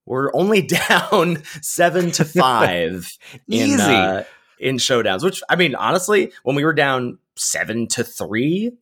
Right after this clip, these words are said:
Speaker 1: feels a lot better to look at seven to five. That's close.
Speaker 2: Yes, much more respectable on our end.
Speaker 1: And, uh, how about you? How was your draft? You had a,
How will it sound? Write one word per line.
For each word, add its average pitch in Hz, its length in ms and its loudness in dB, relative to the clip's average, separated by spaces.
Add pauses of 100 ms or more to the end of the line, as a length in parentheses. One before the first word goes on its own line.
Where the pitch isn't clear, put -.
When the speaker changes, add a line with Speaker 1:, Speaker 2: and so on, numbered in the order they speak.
(380)
Speaker 1:
feels 240 180 0
a 208 40 -2
lot 151 180 4
better 80 340 -4 (140)
to 120 80 -4
look 107 140 -4
at 98 100 -4
seven 90 240 -2
to 85 80 -8
five. 73 240 -2
That's 160 160 0
close. - 340 -6
Speaker 2:
Yes, - 280 -2
much 165 260 -2
more 117 160 0
respectable 76 520 -6
on 78 120 -6
our - 100 -4
end. 135 240 -4 (120)
Speaker 1:
And, 139 240 2
uh, 131 240 4
how 147 120 0
about 165 160 2
you? 151 120 -2
How 113 100 2
was 151 140 -2
your 147 100 0
draft? 90 300 -2
You 285 80 2
had 262 120 4
a, 139 220 4